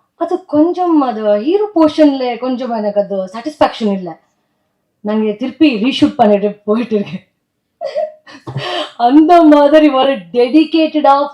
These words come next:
ஃபோக்கஸ்டான டைரக்டர். எப்பவுமே, ஆம், எல்லா, ஆ, எல்லா ஸ்டெப்ல நிறையா அவரு இம்ப்ரூவ்மெண்ட் பண்ணுவாரு. அப்புறம் ஆக்டர்ஸ் கேலிபரும் பார்த்துட்டு,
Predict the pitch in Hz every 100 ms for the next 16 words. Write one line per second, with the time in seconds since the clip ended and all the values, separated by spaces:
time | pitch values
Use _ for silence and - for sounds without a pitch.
0 | - 262 294 311 302 254 240 214 202 202
1 | 202 - 202 226 - _ _ _ _ _
2 | _ - 254 294 339 349 339 339 330 311
3 | 262 240 233 226 226 226 _ _ - 262
4 | 320 359 370 - 254 247 240 233 254 302
5 | 330 - 311 302 311 302 302 285 233 233
6 | 262 269 269 254 - 226 220 220 220 214
7 | - 262 - 302 285 269 - 208 202 190
8 | 185 202 208 - 220 - 220 214 _ -
9 | - - - 311 311 _ - 226 247 302
10 | 302 294 277 220 208 208 220 - 220